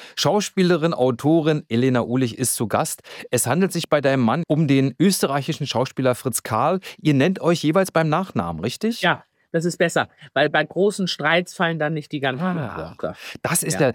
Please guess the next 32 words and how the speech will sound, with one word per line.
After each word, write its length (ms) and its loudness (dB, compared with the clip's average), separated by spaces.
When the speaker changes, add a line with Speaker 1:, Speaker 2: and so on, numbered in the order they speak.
Speaker 1:
das 140 0
ist 180 -4
eine 140 2
ironische 560 2
Distanz, 540 0
die 100 -2
man 180 -4
dann 140 -6
hat 140 -6
zueinander. 340 0
Speaker 2:
Ja, 240 -8
die 120 6
Sie-Form, 720 2
Sie 260 0
Punkt, 320 -4
Punkt, 240 -2
Punkt, 300 -2
ist, 240 -4
ist 120 -2
schwieriger 440 2
zu 120 -2
sagen 280 0
als 160 -8
Du 100 -8
Punkt, 260 -14
Punkt, 160 -10
Speaker 1:
Ah, 180 0
Speaker 2:
Punkt. 120 -2
Und 100 2
Speaker 1:
das 120 0
Speaker 2:
ich 80 -6
finde, 380 2